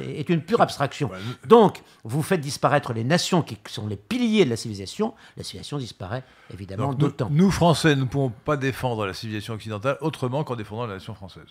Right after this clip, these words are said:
Speaker 1: Bien sûr. Alors, je voudrais faire une comparaison. Euh, il y a, il y a des, il y a des nations et des civilisations de taille très différentes et qui parviennent à, à subsister. Il y en a une qui est immense, euh, c'est la Chine.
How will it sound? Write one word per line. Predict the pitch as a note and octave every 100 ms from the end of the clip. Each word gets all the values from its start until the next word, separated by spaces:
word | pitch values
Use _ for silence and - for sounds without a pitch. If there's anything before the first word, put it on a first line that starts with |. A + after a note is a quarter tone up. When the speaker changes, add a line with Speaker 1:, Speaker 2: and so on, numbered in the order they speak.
| -
Speaker 1:
Bien | E3+
sûr. | - B3+ - - -
Alors, | E3 D#3
je | C#3
voudrais | G3+ A#3+
faire | A#3+
une | A3
comparaison. | F#3+ F3 F3 E3 F3 D3+
Euh, | D#3+ E3 D#3 D#3+ D3 - - - - - -
il |
y | G#3
a, | G3
il | E3+
y |
a | G3+
des, | G3
il | D#3+
y | F3
a |
des | D#3+ C#3 B2+ A2+
nations | D#3 F#3 - A3+
et | C#3+
des |
civilisations | B2 C#3 C3+ - A3
de |
taille | C3+ - D#3+ - - - - _ - _ _ _ _ _ -
très | B3
différentes | G3 - D3+ C#3+ A3 - -
et |
qui | - C3 _ _
parviennent | - D#3+ D3+ G3+ A3 C#3 - - - -
à, | D3 C3 A#2+ A#2 A2+ - C3 - -
à | C3+
subsister. | - A#2+ B2 - - G#2
Il | G2
y |
en | A2+
a | -
une | F#3 C#3+
qui | A#2
est | B2
immense, | A#2 A#2 A2 A#2 - - - - _ - - -
euh, | A#2+ A#2+ A2 G#2 G2 F#2 -
c'est | - A2
la | G#2
Chine. | - A#2 F#2